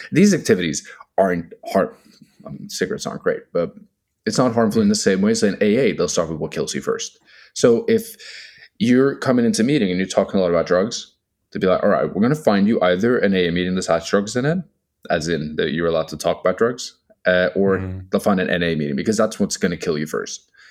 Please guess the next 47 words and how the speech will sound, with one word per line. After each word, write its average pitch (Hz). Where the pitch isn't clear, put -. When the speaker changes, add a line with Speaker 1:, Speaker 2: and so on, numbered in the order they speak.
Speaker 1:
And 92
Speaker 2:
Yeah. 90
Speaker 1:
then 131
we're 95
gonna 98
touch -
the 147
alcohol, 104
and 90
then 90
we're 98
gonna 101
work 98
our 95
way 95
out 90
of 90
this 90
hole." 73
Like, 87
you, 101
you 101
gotta, 104
you 104
gotta 113
step 117
out 110
of 113
the 113
hole, 107
you 92
know, 87
kind 98
of 90
one 92
foot 92
at 87
a 90
time. 107
Speaker 2:
Climb, 107
Speaker 1:
And 113
it's 110
Speaker 2:
climb 104
your 101
way 101
out 104
one, 95